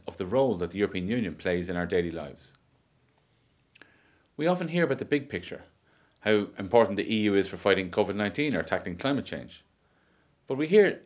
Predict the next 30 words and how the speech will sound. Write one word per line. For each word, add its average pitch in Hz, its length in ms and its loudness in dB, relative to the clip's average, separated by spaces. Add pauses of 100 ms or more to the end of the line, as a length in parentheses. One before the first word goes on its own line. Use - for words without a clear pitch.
less, 151 320 4
I 95 60 2
would 82 160 0
say, 92 180 4
about 90 200 0
how 101 100 0
the 92 100 -2
European 98 380 -2
Union 87 440 -2
positively 117 600 -2
affects - 360 0
us 80 140 -6
in 90 80 -2
our 87 60 -2
individual 101 500 -2
daily 87 280 0
lives. 80 440 -8 (1400)
But 117 140 -2
the 113 300 -2
breadth 165 300 4
of 92 120 0
the 92 280 0 (200)
Communicating 104 480 0
Europe 92 260 -2
projects 95 420 0
this 151 220 -4
year, 87 120 -2
twenty-seven 110 480 0
in - 80 -10
total, - 420 -4